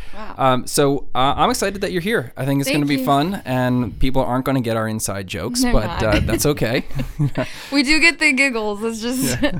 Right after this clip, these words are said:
Speaker 1: <laughs> put that out
Speaker 2: But
Speaker 1: there.
Speaker 2: there, there will be a lot of value to come out of it. So
Speaker 1: Yeah.
Speaker 2: let's, uh, let's rewind. We'll go all the way back to the beginning, and can you tell the audience about the very first time that you performed?
Speaker 1: Okay. Um,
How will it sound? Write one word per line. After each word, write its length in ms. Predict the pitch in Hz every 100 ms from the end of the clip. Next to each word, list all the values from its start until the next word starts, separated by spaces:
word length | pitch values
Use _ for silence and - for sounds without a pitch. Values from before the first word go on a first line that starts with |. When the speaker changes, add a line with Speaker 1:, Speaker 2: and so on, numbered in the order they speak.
| -
Speaker 1:
<laughs> 460 | 160 190 - -
put 100 | 269
that 140 | 247 240
out 180 | 214 160
Speaker 2:
But 160 | 151
Speaker 1:
there. 140 | 151 151
Speaker 2:
there, 80 |
there 140 | 139 147
will 160 | 156
be 100 | 156
a 80 | 143
lot 160 | 135 135
of 40 |
value 280 | 120 120 117
to 80 | 113
come 160 | 107
out 160 | 101 104
of 80 | 104
it. 120 | 98
So 280 | - 127 123
Speaker 1:
Yeah. 60 | -
Speaker 2:
let's, 340 | 143 180 -
uh, 280 | 170 156 143 135
let's 220 | 143 -
rewind. 500 | 175 156 143 175 -
We'll 120 | 139
go 160 | 127 127
all 120 | 139
the 40 |
way 80 | 143
back 240 | 139 135
to 80 | -
the 80 | 139
beginning, 440 | 127 127 131 139 -
and 300 | 117 113 113
can 140 | 127
you 120 | 131
tell 480 | 135 127 120 123 120
the 140 | 113 104
audience 280 | 110 110
about 360 | 110 110 104 -
the 40 |
very 240 | 101 110 120
first 280 | - 113 -
time 180 | 110
that 100 | 104
you 120 | 90 -
performed? 500 | - - - - - - -
Speaker 1:
Okay. 380 | 226 226 185 160 - - - - - - _ _ _ _ _ _
Um, 840 | 247 254 240 220 202 185 175 165